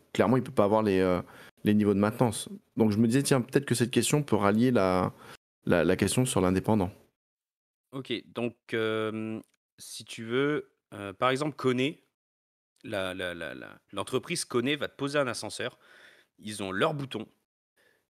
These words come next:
Speaker 2: ils ont leur platine de boutons programmée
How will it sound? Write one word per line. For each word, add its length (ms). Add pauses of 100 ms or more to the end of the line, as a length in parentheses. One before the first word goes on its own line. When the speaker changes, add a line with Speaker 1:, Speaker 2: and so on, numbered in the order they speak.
(140)
Speaker 2:
ils 300
ont 260
leur 280 (160)
platine 460
de 100
boutons 440 (220)
programmée 680